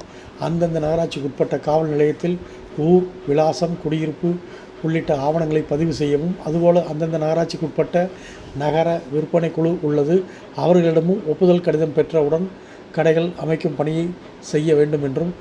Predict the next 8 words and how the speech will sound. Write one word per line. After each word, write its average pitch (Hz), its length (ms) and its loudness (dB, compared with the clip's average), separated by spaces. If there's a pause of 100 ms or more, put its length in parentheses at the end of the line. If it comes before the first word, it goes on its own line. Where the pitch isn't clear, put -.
(200)
அதற்கு 165 480 2
ஒத்துழைப்பு 165 460 0
வழங்காத 156 480 2
நபர்கள் 147 460 0
மீது 147 220 -4 (460)
நடவடிக்கை 165 440 2
எடுக்க 147 160 0
வேண்டும் 156 320 2